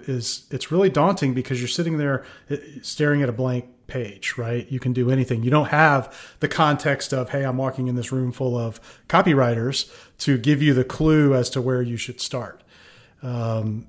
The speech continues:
and, and so I think that's great that you guys are doing that. And, um, I know that's a big challenge. It's, it's sort of like, you know, if you handed me a, uh, you know, a, an air hammer or something and w-, asked me to go build something, my,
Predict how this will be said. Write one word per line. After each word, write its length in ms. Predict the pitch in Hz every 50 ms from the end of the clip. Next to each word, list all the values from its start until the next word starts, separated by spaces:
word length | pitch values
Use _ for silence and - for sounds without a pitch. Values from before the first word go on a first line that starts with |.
| - -
and, 320 | 143 127 123 120 110 117 - - -
and 180 | 135 127 123
so 460 | - - - 135 127 123 123 123 120 117
I 80 | 123
think 180 | 123 - 143 127
that's 180 | 135 120 - -
great 220 | - 135 131 127
that 60 | 131
you 80 | 127 123
guys 200 | 131 123 120 117
are 60 | 117
doing 300 | 110 120 127 123 123 117
that. 220 | 120 113 113 113
And, 140 | 110 110 110 - - - - - _ _ -
um, 320 | 120 117 113 113 113 110 123
I 80 | 139
know 140 | 147 175 180
that's 180 | 180 165 170 160
a 40 |
big 180 | 135 143 135 -
challenge. 380 | - 143 147 151 131 113 107 110
It's, 340 | 107 - - - - - -
it's 160 | 135 - -
sort 140 | - 151 143
of 60 | 135
like, 200 | 135 127 123 - -
you 100 | 143 135
know, 60 | 120
if 140 | 113 110 -
you 60 | 123
handed 280 | 104 135 135 123 123 117
me 120 | 127 123
a, 140 | 117 110 104 - - - - - - - _ _ _ _ - -
uh, 100 | 120 - - -
you 120 | 143 123
know, 220 | 117 117 113 113 113
a, 160 | 113 113 - - - - -
an 120 | - 123
air 160 | 123 131 143 135
hammer 440 | 120 135 127 120 123 120 117 113
or 60 | 113 110
something 500 | - - 127 113 - - 120 120 117 117
and 120 | 113 113
w-, 180 | 123 131 131 123
asked 140 | 123 117 -
me 80 | 127
to 80 | 120 120
go 120 | 113 117
build 320 | 104 101 - 131 127 139 -
something, 300 | - 123 110 - 120 113
my, 200 | 113 113 110